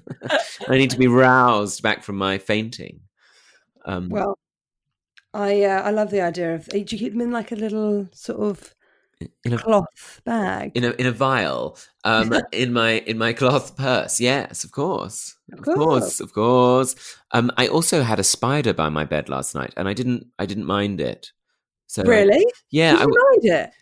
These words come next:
Speaker 1: Yeah, I sort of was like, "He or she is over there. They are over there."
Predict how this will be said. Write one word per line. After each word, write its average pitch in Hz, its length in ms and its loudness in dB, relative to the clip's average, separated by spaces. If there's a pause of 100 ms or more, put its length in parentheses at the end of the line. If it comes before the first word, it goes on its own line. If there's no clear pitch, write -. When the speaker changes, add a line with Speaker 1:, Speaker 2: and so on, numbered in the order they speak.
(140)
Speaker 1:
Yeah, 156 260 4
I 135 80 4
sort 139 220 2
of 139 80 4
was 127 60 -2
like, 127 300 0 (640)
"He 135 160 -2
or 147 60 0
she 143 180 0
is 120 120 0
over 110 180 -2
there. 98 400 -2
They 123 200 -2
are 123 60 -2
over 107 120 -8
there." 101 220 -14